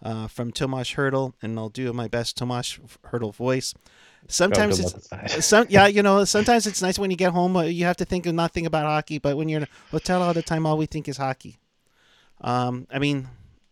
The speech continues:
Speaker 1: perhaps that's, that's part of it. And again, if, I mean, no matter what,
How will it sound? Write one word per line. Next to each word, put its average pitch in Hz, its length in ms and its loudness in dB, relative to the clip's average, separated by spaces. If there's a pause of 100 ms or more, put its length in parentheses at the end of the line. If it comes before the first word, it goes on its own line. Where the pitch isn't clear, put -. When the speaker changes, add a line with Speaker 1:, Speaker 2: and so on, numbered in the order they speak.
(680)
Speaker 1:
perhaps 160 640 -2 (600)
that's, 110 320 -4
that's 127 220 -2
part 139 260 -4
of 151 80 -6
it. 180 200 -8 (380)
And 127 340 -2
again, 120 420 -6 (340)
if, - 560 -4 (1300)
I 120 80 0
mean, 107 200 -4
no 143 100 4
matter 139 280 0
what, 147 440 -2